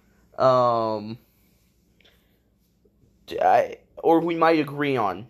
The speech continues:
one. So it's gonna be voting on Twitter. One or the other of us is going to pick an anime, or we're going to agree on an anime.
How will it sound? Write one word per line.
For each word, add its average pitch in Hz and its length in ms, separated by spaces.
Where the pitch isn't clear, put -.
one. 95 320
So 135 320
it's 160 180
gonna 185 200
be 156 480
voting 165 760
on 123 240
Twitter. 170 520
One 147 360
or 175 80
the 156 180
other 147 420
of 139 220
us 143 260
is 131 120
going 123 340
to 110 500
pick 147 240
an 151 120
anime, 131 540
or 120 140
we're 120 120
going 117 240
to 113 140
agree 110 280
on 87 160
an 80 100
anime. 58 360